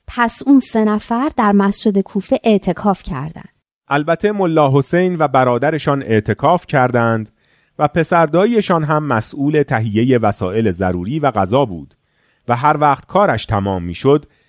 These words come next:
Speaker 2: به دو نفر دیگر می‌پیوست. این اعتکاف چهل روز طول کشید. روزها روزه می‌گرفتند و شبها مشغول دعا و مناجات می‌شدند. پس از چند روز،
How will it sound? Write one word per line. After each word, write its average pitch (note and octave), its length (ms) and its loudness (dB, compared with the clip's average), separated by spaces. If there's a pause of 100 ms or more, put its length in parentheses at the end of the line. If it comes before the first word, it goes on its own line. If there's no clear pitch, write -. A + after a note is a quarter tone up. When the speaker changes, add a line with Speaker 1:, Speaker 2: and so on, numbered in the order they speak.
(140)
Speaker 2:
به G#2 80 2
دو F#2 140 -2
نفر E2 360 -2
دیگر F#2+ 360 0
می‌پیوست. D2 800 -8 (840)
این F3 160 -4
اعتکاف F#3 600 0
چهل G3 340 2
روز D#3 380 2
طول D3 280 0
کشید. - 540 -14 (560)
روزها A#2 520 0
روزه G#2 280 -2
می‌گرفتند A#2 760 0 (380)
و E3 100 0
شبها F3+ 460 0
مشغول D#3 480 0
دعا A#2 360 0
و A#2 120 0
مناجات F#2 640 -2
می‌شدند. D2 580 -16 (1040)
پس G#2 200 -4
از F2+ 180 -4
چند C#3+ 380 0
روز، C#3+ 340 0